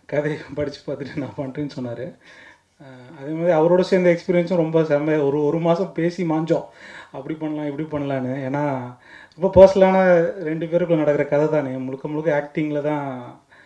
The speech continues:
அ, கிராஃப்டே, ஆக்-, ஆக்டிங்கில் தான் வேலையே. So, நிறைய பேசினோம். அ, பேசி ரொம்ப இன்ட்ரெஸ்டிங்காக, அதில் வந்து கௌதம் மேனன் சாரெல்லாம் நாங்க ரெஃபரன்ஸ்லாம் எடுத்து ஏகப்பட்ட வேலை பண்ணோம். ரொம்ப, அ, ப்ராசஸாக ரொம்ப இன்ட்ரெஸ்டிங்காக இருந்துச்சு.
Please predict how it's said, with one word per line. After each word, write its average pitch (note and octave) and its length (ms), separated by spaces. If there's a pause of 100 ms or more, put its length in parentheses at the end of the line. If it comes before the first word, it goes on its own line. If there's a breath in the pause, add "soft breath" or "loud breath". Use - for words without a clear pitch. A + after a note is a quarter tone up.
(460 soft breath)
அ, B2 60 (140)
கிராஃப்டே, D3+ 540
ஆக்-, D3 280
ஆக்டிங்கில் F3 300
தான் F3 140
வேலையே. D3+ 520 (400 soft breath)
So, C3+ 500
நிறைய D3+ 340
பேசினோம். E3+ 420 (640 loud breath)
அ, B2+ 60 (840)
பேசி E3 300
ரொம்ப D#3 220
இன்ட்ரெஸ்டிங்காக, D#3 420
அதில் C#3+ 160
வந்து D3+ 380 (440 loud breath)
கௌதம் E3+ 300
மேனன் D#3+ 320
சாரெல்லாம் D3 260
நாங்க C#3 240
ரெஃபரன்ஸ்லாம் D3+ 420
எடுத்து C3+ 360
ஏகப்பட்ட C#3 340
வேலை D3 160
பண்ணோம். C3 320
ரொம்ப, C3+ 500 (440 loud breath)
அ, B2 40
ப்ராசஸாக F#3 500
ரொம்ப E3+ 240
இன்ட்ரெஸ்டிங்காக E3+ 420
இருந்துச்சு. B2+ 320